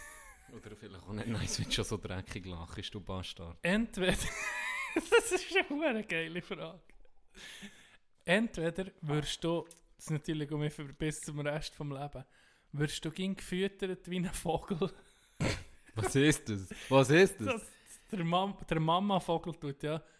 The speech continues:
Speaker 1: die Nahrung nehmen
Speaker 2: Ja, und dann
Speaker 1: und
Speaker 2: ins
Speaker 1: im
Speaker 2: Maul.
Speaker 1: Sch-, dann ins Maul tut's käuen und dann tut's so reinwirken, am
Speaker 2: Ah, sie
Speaker 1: Kind
Speaker 2: tut's schon
Speaker 1: reinwirken.
Speaker 2: vorkäuen und
Speaker 1: Ja,
Speaker 2: ihm reinwirken.
Speaker 1: genau.
Speaker 2: Ja.
Speaker 1: Also du bekommst gegen ein Gewürg ins Maul oder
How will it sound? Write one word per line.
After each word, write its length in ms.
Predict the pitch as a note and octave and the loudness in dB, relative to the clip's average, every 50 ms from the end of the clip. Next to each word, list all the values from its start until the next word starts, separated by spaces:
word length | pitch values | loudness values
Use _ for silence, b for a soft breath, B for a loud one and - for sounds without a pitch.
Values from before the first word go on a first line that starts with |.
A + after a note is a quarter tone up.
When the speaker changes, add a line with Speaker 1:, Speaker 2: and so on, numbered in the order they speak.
| b b b b b b _ _ - | b b b b b b _ _ -4
Speaker 1:
die 40 | |
Nahrung 400 | D3+ D3 D#3 E3 E3 D3+ C#3+ - | -2 0 2 2 2 2 0 -2
nehmen 240 | - C#3 C#3 A2+ A2 | -4 -2 0 2 4
Speaker 2:
Ja, 280 | A2 A2+ B2+ D3+ - - - | 6 8 8 6 6 2 -2
und 120 | - A#2 A2 | -4 -2 2
dann 160 | A#2 B2 D#3+ | 2 2 2
Speaker 1:
und 120 | D#3+ D#3 D#3 | 2 2 2
Speaker 2:
ins 20 | D3+ B2+ C3+ | 2 2 2
Speaker 1:
im 0 | |
Speaker 2:
Maul. 120 | D#3 F3+ | 0 0
Speaker 1:
Sch-, 80 | F3+ D#3+ | 0 2
dann 200 | E3 D#3+ F3 E3+ F3 - | 4 4 4 2 0 -4
ins 240 | - - - - - | -8 -10 -8 -2 0
Maul 280 | F#3 F3 G3+ A3+ G#3+ | 0 2 2 0 -2
tut's 300 | A3 - D#3+ D#3+ - - - - | -2 -4 -4 -4 -4 -6 -4 -2
käuen 420 | D#3+ D#3 E3 F3+ F#3+ G3 F#3 C#3 | 0 0 2 2 0 0 -2 -2
und 140 | D3 D3 D#3+ | -2 -2 -2
dann 140 | E3+ E3 - | -2 -2 -2
tut's 260 | E3 D3 - - - | -6 -6 -6 -6 -6
so 80 | - D#3 | -6 -6
reinwirken, 960 | - - F3+ F3 F#3+ F#3+ F#3 F3+ E3 E3+ E3+ E3+ E3 D#3+ - - - D#3+ D3 | -6 -6 -6 -4 -2 -2 -2 -4 -2 0 0 0 0 -2 -6 -6 -4 -4 -4
am 240 | C#3 C#3+ C#3+ C#3+ C#3 | -4 -4 -4 4 8
Speaker 2:
Ah, 100 | C3 C3+ | 8 8
sie 200 | E3+ - F#3 F#3+ | 8 10 8 10
Speaker 1:
Kind 120 | F3 F#3+ G3+ | 10 10 10
Speaker 2:
tut's 240 | G3+ G3+ - - D#3+ | 8 8 6 6 6
schon 120 | F3 F3+ | 6 6
Speaker 1:
reinwirken. 300 | F#3 F3+ F#3+ F#3+ G3+ C#3 | 6 6 6 6 6 6
Speaker 2:
vorkäuen 240 | - F#3+ F#3 F#3 E3+ | 6 4 4 6 8
und 40 | D3+ | 8
Speaker 1:
Ja, 100 | D#3 D#3 D3+ | 8 8 8
Speaker 2:
ihm 120 | D#3+ E3+ | 6 4
reinwirken. 440 | D#3+ D#3 E3 E3 D3 A#2 G2+ F#2+ F2+ | 4 2 2 2 2 2 2 0 2
Speaker 1:
genau. 280 | - D3 D3 D3 D3 D3 | 2 2 2 4 4 2
Speaker 2:
Ja. 160 | A2+ - - - b b b b b b b b | 2 0 -2 -8 b b b b b b b b
Speaker 1:
Also 180 | C#3+ C#3+ D#3 | -4 -2 0
du 80 | D#3+ E3+ | 0 0
bekommst 340 | D#3 - - E3+ D3 - - | -2 0 0 0 -2 -2 -2
gegen 180 | - F#3 F3+ | -2 -2 -2
ein 60 | D#3+ - - - | -2 -4 -6 -6
Gewürg 420 | - D3+ E3 F3+ G3 G3+ G3 - | -2 0 0 0 0 -2 -4 -6
ins 200 | F#3 - - - | -8 -8 -6 -6
Maul 340 | F3+ F3+ F3+ F#3 G#3 A3 G#3+ - - _ _ _ _ _ _ _ _ _ _ _ _ _ _ _ _ _ _ _ _ _ _ _ _ _ | -4 -2 -2 -2 -4 -4 -6 -10 -18 _ _ _ _ _ _ _ _ _ _ _ _ _ _ _ _ _ _ _ _ _ _ _ _ _
oder 440 | _ D#3+ E3 F#3 F3+ - G3+ G3+ G3 | _ 4 4 4 6 4 2 2 0